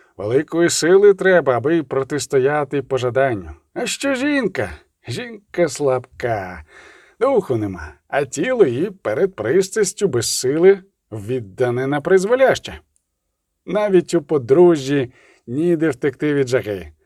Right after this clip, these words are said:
Бо ж як опиратися, якщо належиться бути покірною чоловікові та слухняною йому? Згідно з буквою Святого Письма, рече книга буття:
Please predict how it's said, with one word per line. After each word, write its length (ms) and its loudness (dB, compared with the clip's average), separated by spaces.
Бо 100 4
ж 80 4
як 220 4
опиратися, 600 0
якщо 300 2
належиться 540 4
бути 300 2
покірною 640 2
чоловікові 800 -2
та 120 -2
слухняною 800 -4
йому? 380 -6
Згідно 520 2
з 60 0
буквою 480 2
Святого 480 -2
Письма, 580 -2
рече 480 2
книга 380 0
буття: 480 -6